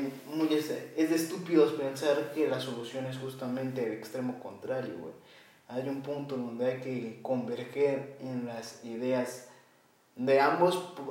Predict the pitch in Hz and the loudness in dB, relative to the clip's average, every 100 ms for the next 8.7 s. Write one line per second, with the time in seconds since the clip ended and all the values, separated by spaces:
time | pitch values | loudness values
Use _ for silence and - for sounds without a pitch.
0 | 139 147 147 165 170 151 139 175 165 165 | 4 6 6 4 4 2 0 4 4 4
1 | 175 - 131 123 127 127 127 127 120 117 | 0 -4 -2 -2 -2 -2 -4 -2 -4 -4
2 | 135 127 113 107 113 110 90 85 117 123 | -4 -4 -4 -4 -6 -4 -8 -6 -4 -4
3 | 113 113 117 135 - - _ _ _ _ | -4 -8 -10 -14 -20 -20 _ _ _ _
4 | - _ _ _ _ _ _ _ _ _ | -20 _ _ _ _ _ _ _ _ _
5 | _ _ _ _ 123 123 123 127 131 131 | _ _ _ _ -8 -6 -4 2 2 2
6 | 151 - 135 131 131 131 123 131 127 123 | -2 -4 -4 -2 0 2 2 2 0 -2
7 | 123 127 123 123 127 170 196 196 143 131 | -2 -2 0 2 6 8 8 8 6 6
8 | 135 143 143 156 151 147 156 | 4 2 0 -4 -4 -4 -6